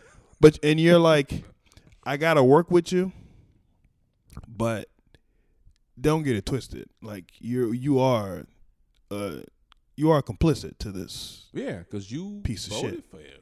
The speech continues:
Speaker 2: You vote either, or, or you, yeah, you voted for him.
Speaker 1: You
Speaker 2: Yeah.
Speaker 1: voted for him, or you, uh, defend him. How do you defend him?
Speaker 2: Yeah, the defend, the people that defend are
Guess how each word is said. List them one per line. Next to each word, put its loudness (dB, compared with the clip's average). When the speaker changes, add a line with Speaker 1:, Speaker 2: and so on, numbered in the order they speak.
Speaker 2:
You -12
vote -4
either, 2
or, 4
or 6
you, -2
yeah, 2
you 0
voted 6
for -16
him. -18
Speaker 1:
You -8
Speaker 2:
Yeah. -4
Speaker 1:
voted -6
for -10
him, -10
or -2
you, -8
uh, -20
defend -12
him. -16
How -10
do -14
you -8
defend -12
him? -20
Speaker 2:
Yeah, -6
the -12
defend, -12
the -10
people -2
that -6
defend -12
are -14